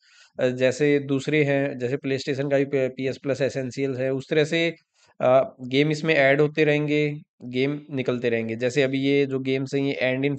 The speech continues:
fourteen days है, fourteen days, fourteen, सभी के ऊपर fourteen days है, चौदह दिन के बाद नए गेम्स ऐड हो जाएंगे। तो ये चीज़, अ, इसके अंदर है गाइस, तो ये अच्छी है। और जो in game कंटेंट है ये अपने लिए परमानेंट मिलेगा अपने को,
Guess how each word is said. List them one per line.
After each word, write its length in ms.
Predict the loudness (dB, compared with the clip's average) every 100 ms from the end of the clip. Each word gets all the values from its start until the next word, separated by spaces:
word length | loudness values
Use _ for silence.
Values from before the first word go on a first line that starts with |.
| -4
fourteen 300 | -4 -4 -2
days 200 | -2 -2
है, 100 | -4
fourteen 360 | -4 -6 -6
days, 160 | -6 -6 -8
fourteen, 240 | -8 -8
सभी 280 | -8 -6 -6
के 60 | -4
ऊपर 140 | -6
fourteen 320 | -4 -4 -4
days 220 | -6 -4 -4
है, 80 |
चौदह 260 | -4 -2 -2
दिन 160 | -4 -4
के 80 |
बाद 140 | -2 -2
नए 200 | -4 -4
गेम्स 320 | -4 -6 -2
ऐड 140 | -2
हो 80 | -2
जाएंगे। 300 | -4 -6 -10 -14 _ _ _
तो 60 | -4
ये 600 | 0 2 2 2 -2 -14
चीज़, 300 | -6 -6 -6 -12 _ _ _ _ _
अ, 180 | -4 0
इसके 280 | -2 -4 -6
अंदर 240 | -2 -2
है 180 | -2 -2
गाइस, 320 | 0 -2 -4 -14 _ _ _ _ _ -8
तो 60 |
ये 240 | 0 2 4
अच्छी 320 | 2 0 2
है। 140 | 4
और 100 | 4
जो 320 | 2 0 0 0
in 100 | 0
game 240 | 2 2 4
कंटेंट 300 | 2 2 0
है 80 | 0
ये 60 |
अपने 200 | 0 0
लिए 140 | -2 0
परमानेंट 440 | 0 2 2 0
मिलेगा 320 | -2 -2 -2
अपने 200 | -4 -6
को, 120 | -8